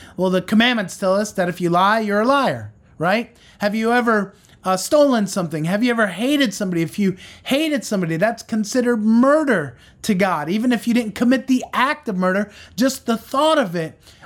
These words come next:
or the act of adultery of the heart, which is lust. It's the same as committing adultery, is what Jesus said in Matthew, right? Jesus never sinned.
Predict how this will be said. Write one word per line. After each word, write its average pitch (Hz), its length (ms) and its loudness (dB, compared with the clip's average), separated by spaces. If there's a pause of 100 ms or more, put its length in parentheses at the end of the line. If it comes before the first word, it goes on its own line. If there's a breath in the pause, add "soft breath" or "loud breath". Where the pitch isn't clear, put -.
or 220 360 0 (140 loud breath)
the 220 160 -2 (100)
act 294 280 -2
of 220 160 0
adultery 214 760 0
of 180 160 0
the 175 80 0
heart, 170 460 0
which 185 260 -2
is - 280 -4 (140)
lust. 196 640 2
It's 196 160 -6
the 196 80 -4
same 226 340 0
as 185 120 -2
committing 196 600 0 (360 loud breath)
adultery, 190 1080 0
is 156 180 -4
what 180 240 0
Jesus 175 460 -2
said 170 360 0
in 160 140 -2
Matthew, 170 480 -2
right? 160 400 -2 (640 loud breath)
Jesus 196 920 2 (640)
never 233 420 4
sinned. 147 560 -2